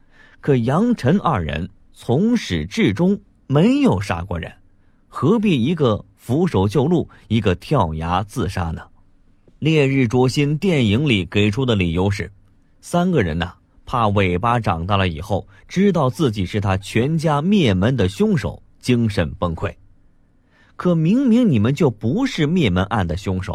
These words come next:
啊！这一切逻辑和情感上的不顺畅，都是源自这不该出现的第四个人的出现。不过从编剧的角度来想呢，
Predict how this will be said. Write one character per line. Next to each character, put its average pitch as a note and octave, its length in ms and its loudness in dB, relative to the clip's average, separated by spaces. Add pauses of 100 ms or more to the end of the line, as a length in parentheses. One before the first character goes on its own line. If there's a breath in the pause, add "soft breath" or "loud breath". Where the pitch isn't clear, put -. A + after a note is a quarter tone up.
(120)
啊！ - 120 -18 (1040 soft breath)
这 D3+ 180 2
一 C3 300 2
切 D3+ 260 2
逻 A2+ 340 4
辑 C#3 240 -2
和 G2+ 200 0
情 B2+ 280 0
感 G2 200 -2
上 F2+ 160 -6
的 D#2 100 -6
不 G2+ 240 -2
顺 G#2 180 -2
畅， C#2+ 240 -6 (240 loud breath)
都 A#3 240 2
是 C3+ 160 -2
源 F#2 280 0
自 - 260 -8 (240)
这 B2 140 0
不 A2 340 -2
该 C3+ 220 0
出 G#2+ 200 -4
现 F2 240 -2
的 C#2+ 160 -8 (200 soft breath)
第 A2+ 240 -2
四 C#3 320 -6
个 F2 160 -4
人 D#2 120 -6
的 C#2+ 120 -10
出 - 180 -8
现。 - 180 -12 (1300)
不 C#3+ 120 -4
过 D#3 220 2
从 D3+ 320 -2
编 G#3 320 2
剧 E3+ 160 0
的 A2+ 100 2
角 G2+ 280 2
度 B2 180 -2
来 G2 160 0
想 C#2 240 -8
呢， E2 160 -4